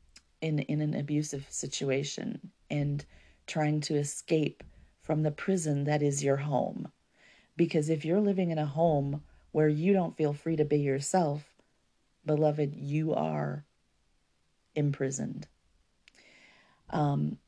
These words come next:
the verse, I looked it up, it's Matthew ten sixteen. Um, the verse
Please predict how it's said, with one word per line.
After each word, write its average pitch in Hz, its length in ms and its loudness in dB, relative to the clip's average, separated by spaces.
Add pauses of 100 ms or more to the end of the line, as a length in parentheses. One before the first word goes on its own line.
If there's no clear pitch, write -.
the 160 140 0
verse, 160 380 2
I 156 80 -2
looked 151 280 -4
it 151 80 0
up, 143 180 0
it's 156 180 -8
Matthew 151 380 -4
ten 151 300 -4
sixteen. 151 840 -6 (600)
Um, 143 480 -2 (2000)
the 147 240 0
verse 170 480 -2